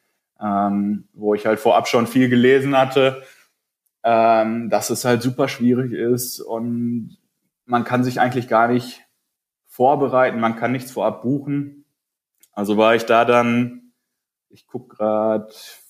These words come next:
fünf Tage in Baku, wo ich nichts gemacht habe, außer mich um die Fähre zu kümmern. Ähm,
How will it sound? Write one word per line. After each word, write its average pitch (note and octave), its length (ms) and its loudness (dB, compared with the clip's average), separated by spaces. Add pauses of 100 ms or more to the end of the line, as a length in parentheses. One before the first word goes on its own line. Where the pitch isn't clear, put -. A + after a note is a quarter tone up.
(100)
fünf D3+ 380 -4
Tage D#3 760 0
in A#2 180 -8
Baku, C3+ 600 0
wo A#2+ 160 -4
ich A2+ 120 -8
nichts C#3+ 320 -4
gemacht C3 300 -4
habe, C3+ 240 -4
außer A#2+ 320 -4
mich A#2+ 180 -10
um A#2 100 -10
die A2 80 -8
Fähre B2+ 300 -6
zu - 140 -16
kümmern. A2+ 420 -10 (1040)
Ähm, A#2 920 0